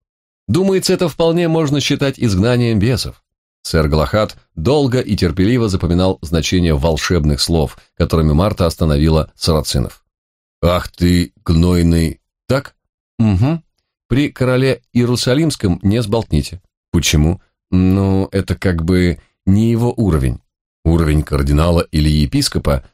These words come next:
Да-да, этим двоим можно, пусть знают». Не берусь судить, насколько радикально мы сегодня изменили историю, но что было, то было. Потом бородатый рыцарь недолго настаивал на том, чтобы сопроводить нас вплоть до Иерусалима,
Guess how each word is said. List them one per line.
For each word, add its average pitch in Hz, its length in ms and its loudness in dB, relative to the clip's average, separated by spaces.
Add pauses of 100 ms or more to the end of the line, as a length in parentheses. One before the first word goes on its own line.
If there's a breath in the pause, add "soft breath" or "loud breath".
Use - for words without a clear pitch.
Да-да, 101 480 0 (160)
этим 143 300 0
двоим 135 320 0
можно, 78 460 0 (180 soft breath)
пусть - 320 -2
знают». 78 580 -2 (1400)
Не 104 120 2
берусь 156 300 0
судить, 160 280 0
насколько 131 460 -2
радикально 113 540 0
мы 95 100 2
сегодня 101 380 0
изменили 92 420 2
историю, 113 460 0
но 92 160 0
что 95 260 -2
было, 127 320 0
то 80 140 -2
было. 85 360 -2 (400)
Потом 151 360 0
бородатый 104 400 0
рыцарь 101 320 0
недолго 85 380 2
настаивал 76 560 2
на 76 120 0
том, 85 200 0
чтобы 82 320 0
сопроводить 82 600 0
нас 80 180 -2
вплоть 82 360 -2
до 85 160 0
Иерусалима, 110 720 0